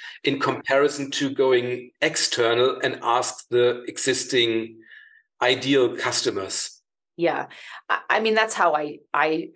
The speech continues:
Speaker 2: did it at first too, right? I, you know, you refer to those as, as, like,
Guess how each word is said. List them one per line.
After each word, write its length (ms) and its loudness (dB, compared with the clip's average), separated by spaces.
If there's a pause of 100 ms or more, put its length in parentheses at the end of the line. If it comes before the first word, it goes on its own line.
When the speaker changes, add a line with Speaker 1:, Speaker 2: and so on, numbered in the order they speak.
(120)
Speaker 2:
did 180 -6
it 100 -4
at 140 -4
first 360 -4
too, 240 0
right? 260 2
I, 240 2
you 260 0
know, 60 0
you 200 -4
refer 380 0
to 80 0
those 200 0
as, 120 0 (160)
as, 200 -2
like, 260 -4